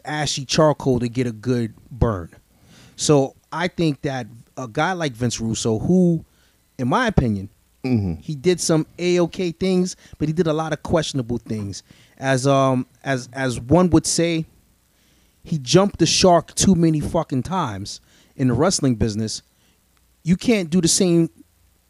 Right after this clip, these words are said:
Speaker 1: you know, pin the tail on the donkey pony tricks.
Speaker 2: Back a little.
Speaker 1: You know, you can't do the same.
Speaker 2: No, push it away like that.
Speaker 1: Okay, you can't do the same pin the tail on the donkey pony
Speaker 2: You
Speaker 1: tricks.
Speaker 2: can get closer to it. It's just I was
Speaker 1: Okay.
Speaker 2: trying to get the pops out.
Speaker 1: Okay, you can't do the same tricks over and over again.
Speaker 2: Right,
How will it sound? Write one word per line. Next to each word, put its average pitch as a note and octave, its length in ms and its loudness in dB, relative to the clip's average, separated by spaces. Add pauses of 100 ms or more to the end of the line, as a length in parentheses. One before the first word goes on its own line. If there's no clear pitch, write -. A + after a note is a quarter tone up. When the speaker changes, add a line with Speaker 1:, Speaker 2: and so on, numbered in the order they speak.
(180)
Speaker 1:
you F3 100 2
know, C3+ 160 4
pin G3 220 2
the E3 60 -2
tail F3 260 0
on D3+ 80 0
the C#3 60 -2
donkey D#3+ 420 2
pony A3 320 4
tricks. - 500 -6
Speaker 2:
Back F#2+ 160 -20
a G2 60 -20
little. G2 160 -20 (140)
Speaker 1:
You E3 120 0
know, C#3+ 220 2
you D#3 80 -8
can't G#3 240 -8
do F#3+ 100 -8
the E3 80 -6
same. E3+ 340 -8 (140)
Speaker 2:
No, - 60 -14
push - 320 -14
it - 100 -16
away F#2+ 220 -14
like F2 160 -18
that. - 160 -20 (120)
Speaker 1:
Okay, D#3 180 -14
you D#3 120 -14
can't A#3 260 -10
do A3 80 -10
the F3 80 -10
same E3 440 -10 (480)
pin F#3 140 0
the F3 60 -8
tail D#3+ 240 -8
on D#3 60 -10
the D3 60 -10
donkey C3 400 -10
pony C#3 240 -8
Speaker 2:
You C3+ 100 -6
Speaker 1:
tricks. F3 40 -6
Speaker 2:
can E3 100 -6
get A#2+ 160 0
closer C#3+ 320 4
to G2 180 -4
it. F2 120 -8
It's G2 100 -12
just F#2+ 160 -10
I G2 80 -4
was E2 100 -4
Speaker 1:
Okay. G#2 60 -10
Speaker 2:
trying A2+ 100 -2
to F#2+ 60 -4
get F#2 100 -8
the D#2 60 -20
pops G2+ 340 -4
out. F2 260 -6
Speaker 1:
Okay, C3 380 -10
you F3+ 120 -16
can't A#3 280 -6
do A3 80 0
the G3+ 80 -2
same F3+ 240 -2
tricks E3 300 -4
over C#3 260 -2
and B2+ 80 -4
over G#2+ 240 -6
again. F#2 300 -12 (260)
Speaker 2:
Right, A#2+ 260 8